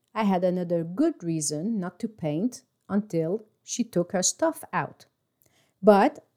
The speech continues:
my hunch was still there to paint.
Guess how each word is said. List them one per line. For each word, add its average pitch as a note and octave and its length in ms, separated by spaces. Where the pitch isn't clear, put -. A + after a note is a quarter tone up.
my G3 260
hunch F#3+ 440
was G3+ 200
still F#3 560
there F#3 420
to F3+ 80
paint. G#3+ 680